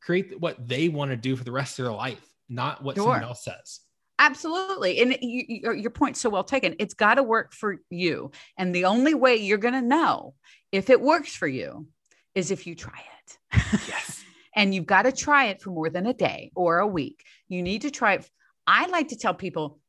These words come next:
Speaker 2: thirty days, maybe even sixty days of eighty to eighty-five percent consistency with what your, whatever your goals are. Um, and then make a, make a decision because you're never gonna know.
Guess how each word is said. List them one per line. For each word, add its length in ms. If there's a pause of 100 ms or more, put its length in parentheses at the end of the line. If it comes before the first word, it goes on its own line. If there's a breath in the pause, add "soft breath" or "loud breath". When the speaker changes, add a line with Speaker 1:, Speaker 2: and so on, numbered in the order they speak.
(360)
Speaker 2:
thirty 320
days, 580
maybe 320
even 240
sixty 500
days 480 (300 soft breath)
of 140 (160)
eighty 300
to 140
eighty-five 460
percent 320
consistency 720
with 200
what 180
your, 300 (100)
whatever 400
your 160
goals 260
are. 220 (380 loud breath)
Um, 320 (300 loud breath)
and 200
then 240
make 180
a, 100 (160)
make 380
a 60
decision 520 (360 soft breath)
because 320
you're 140
never 220
gonna 240
know. 360